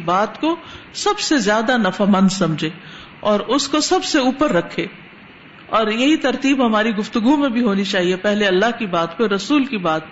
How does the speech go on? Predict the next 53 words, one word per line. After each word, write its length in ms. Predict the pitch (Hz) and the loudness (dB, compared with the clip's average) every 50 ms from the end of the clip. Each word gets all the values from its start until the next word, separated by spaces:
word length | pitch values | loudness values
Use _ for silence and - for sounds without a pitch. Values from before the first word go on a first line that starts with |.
| - - - - - - | -18 -20 -20 -20 -10 -6
پھر 80 | - 262 | -4 -4
صحابہ 380 | 254 - 233 226 233 240 285 294 294 294 | -2 0 2 2 2 2 2 0 0 -2
کی 100 | 262 226 | -2 -2
بات، 240 | 185 175 165 160 151 - - - - - - - - - - | 0 0 0 -2 -4 -6 -14 -20 -20 -20 -20 -20 -20 -4 0
پھر 140 | 269 285 269 | 0 2 2
اس 160 | 269 269 - | 0 0 0
کے 100 | 277 247 | -2 0
بعد 300 | 196 208 214 220 226 202 214 | 2 2 2 2 2 2 2
علماء 320 | 208 214 208 202 214 226 226 | 2 2 2 2 2 2 2
امت 340 | 208 202 202 214 226 233 - | 2 2 2 2 0 0 -2
کی 80 | 220 196 | -4 -2
بات، 320 | 196 214 240 233 - - | 0 -2 -2 -2 -2 0
پھر 140 | 320 359 359 359 | 0 0 2 2
کہیں 180 | 339 339 311 | 0 0 0
جا 160 | 254 240 220 214 | 0 0 0 0
کے 140 | 220 233 220 | 0 -2 -2
اپنی 260 | 196 - 202 202 208 175 | -2 0 2 2 2 2
بات۔ 800 | 175 151 143 139 - - - - - - - - - - - - | 2 0 0 -2 -6 -12 -18 -20 -20 -20 -20 -20 -20 -16 -6 0
یعنی 180 | 196 196 202 190 | 2 2 4 2
اگر 220 | 190 196 220 226 214 208 190 | 2 2 2 0 0 -2 0
یہ 120 | 208 214 202 | -2 -2 0
ساری 300 | 208 220 214 208 233 226 - | 0 0 0 0 0 -2 -2
چیزیں 220 | 220 208 196 214 208 | -2 -2 0 0 2
موجود 440 | 196 180 175 160 - 170 170 165 180 | 2 2 0 2 2 0 0 0 -4
ہوں، 120 | 175 - - - - - - - - - - | -8 -12 -14 -18 -20 -20 -20 -20 -14 -4 0
یہ 140 | 240 262 | 0 2
نہیں 160 | 269 277 285 294 | 2 2 0 0
کہ 120 | 277 269 220 | 0 -2 0
میں 200 | 202 220 233 247 | 2 2 2 2
یہ 140 | 262 269 254 | 2 0 0
سمجھتا 460 | - 220 202 196 202 185 - - 220 | 0 0 0 0 -2 -2 -2 -2 0
ہوں، 180 | 208 202 202 196 | 0 0 2 2
میرا 180 | 196 202 214 233 233 | 2 2 2 2 2
یہ 140 | 240 226 214 - | 2 0 0 0
خیال 340 | 226 185 180 185 190 190 | -2 -2 0 0 0 0
ہے، 200 | 185 190 196 185 185 180 180 - - - - - - - - | -2 -2 -2 -2 -2 -4 -8 -12 -18 -20 -20 -20 -20 -12 -4
فلاں 240 | - 220 220 220 233 | -2 0 2 2 2
یہ 140 | 240 240 226 208 | 2 0 0 0
کہتا 320 | 208 190 180 185 - 190 | 0 0 0 0 -2 -2
ہے، 60 | 190 185 180 | -2 -2 -2
فلاں 220 | 202 190 185 196 214 | -4 -2 0 0 0
یہ 120 | 220 220 208 | 0 0 -2
کہتا 260 | 214 190 185 - 214 | -2 -4 -4 -4 -2
ہے، 40 | 220 | 0
نہیں، 220 | 220 247 240 208 202 - - - - - - - - - | 0 2 2 0 -2 -4 -8 -14 -18 -18 -20 -18 -8 -4
اللہ 280 | - 214 233 233 233 | 0 2 2 2 2
کے 80 | - 254 | 0 0
رسول 320 | 208 202 190 - 277 294 269 | 0 0 2 2 2 2 2
صلی 200 | - 254 226 208 | 2 0 0 0
اللہ 140 | 202 202 190 | 0 0 0
علیہ 120 | 185 185 185 | 0 -2 -2
وسلم 320 | 180 - 196 175 185 196 190 | -4 -4 -2 -2 -2 -2 -2
کیا 140 | - 208 202 | -2 -2 -2